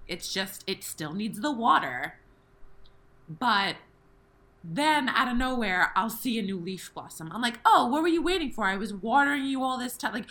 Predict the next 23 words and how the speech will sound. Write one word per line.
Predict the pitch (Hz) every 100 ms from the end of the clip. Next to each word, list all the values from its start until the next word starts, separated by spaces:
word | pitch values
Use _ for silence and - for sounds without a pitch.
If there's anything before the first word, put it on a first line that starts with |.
| -
you | -
can't | - 339 392 208 190
not | 202 226 156
water | 175 226 139
it | 110 135 - _
because | - 233
then | 254 214
it |
will | 185
just | 156 131
die. | 175 113 78 - - - -
But | 262
if | 254 254
you're | 254 214
watering | 214 311 285 247
it | 226 220 -
and | 233
you're | 233
not | 233 247
seeing | - 233 202
growth | 190 226 247 185 185 - - - - - - - -
the | 220
way | 233